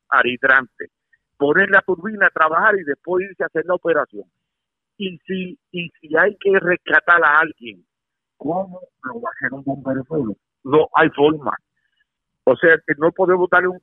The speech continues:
un servicio de excelencia a la comunidad porque la verdad es que, aunque lo hacemos con el alma y con todo nuestro amor por Puerto Rico, pero no, no, no tenemos la herramienta.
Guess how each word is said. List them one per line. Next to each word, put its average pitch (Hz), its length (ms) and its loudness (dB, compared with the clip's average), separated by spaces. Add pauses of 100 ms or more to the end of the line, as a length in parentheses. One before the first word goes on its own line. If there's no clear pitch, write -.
un 165 100 -16
servicio 175 500 -4
de 160 100 2
excelencia 165 460 0
a 165 40 0
la 165 60 -4
comunidad 175 480 -2
porque 120 380 -4 (300)
la 120 120 4
verdad 143 360 2
es 180 100 -2
que, 147 160 -4 (260)
aunque 127 300 -2
lo 120 120 -2
hacemos 180 340 0
con 170 220 -2
el 165 140 4
alma 151 360 -2 (680)
y 135 160 0
con 131 460 0
todo 170 300 2
nuestro 165 400 2
amor 165 360 0
por 165 220 2
Puerto 165 320 2
Rico, 185 320 0
pero 131 260 2 (180)
no, 147 500 -2
no, 139 340 2
no 131 200 -2
tenemos 135 320 2
la 120 80 4
herramienta. 107 540 -6